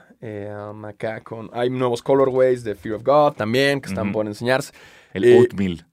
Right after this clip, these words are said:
Speaker 1: pero chéquenlo todo a través de la cuenta Sneaker Game M X para que también se pongan trucha con, eh, los releases y les avise cómo son las dinámicas y en qué tienda van a salir,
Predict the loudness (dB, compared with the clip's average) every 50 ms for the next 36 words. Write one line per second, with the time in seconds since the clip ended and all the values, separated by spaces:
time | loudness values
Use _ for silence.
0 | _ -20 -20 -20 -16 -8 -4 -2 0 2 4 4 4 4 2 2 2 2 2 2
1 | 4 2 2 4 6 6 8 8 8 6 4 2 0 0 0 0 -2 -4 -2 0
2 | 0 0 0 2 2 2 2 2 0 -2 -6 -6 -2 -2 -2 0 0 0 0 0
3 | 0 0 0 -2 -2 -4 -6 0 2 2 2 0 -2 -4 -4 -2 -2 -4 -4 -6
4 | -6 -6 -4 -4 -4 0 2 0 2 2 2 0 0 0 -4 _ -4 -2 0 0
5 | 0 -4 -6 -8 -6 -4 -2 -2 -2 -2 -2 -2 -2 -2 -2 -2 0 2 2 2
6 | 2 0 -2 -4 -4 -4 -4 -2 -2 -2 -2 -2 -2 -4 -4 -4 -6 -8 -8 -6
7 | -4 -4 -4 -2 -2 0 0 0 -2 -2 0 2 2 2 2 -2 -6 -8 -8 -8
8 | -8 -10 -10 -6 -6 -4 -4 -2 -2 -4 -4 -4 0 4 4 4 4